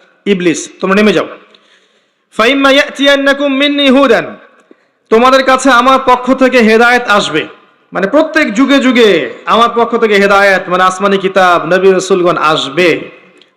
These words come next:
"ফামান তাবিআ হুদায়া", যারা আমার হেদায়েতকে মেনে চলবে, "ফালা খাউফুন আলাইহিম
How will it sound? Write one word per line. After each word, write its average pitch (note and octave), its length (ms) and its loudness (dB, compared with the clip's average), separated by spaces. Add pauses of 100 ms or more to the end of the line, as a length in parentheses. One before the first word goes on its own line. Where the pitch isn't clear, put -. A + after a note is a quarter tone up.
"ফামান C4 420 0
তাবিআ A3 540 2
হুদায়া", D#3+ 640 0
যারা F#3 200 2
আমার G3+ 260 2
হেদায়েতকে G3 480 0
মেনে F3+ 200 -2
চলবে, G#3 420 -2 (560)
"ফালা C4 260 2
খাউফুন B3 400 0
আলাইহিম A3+ 720 2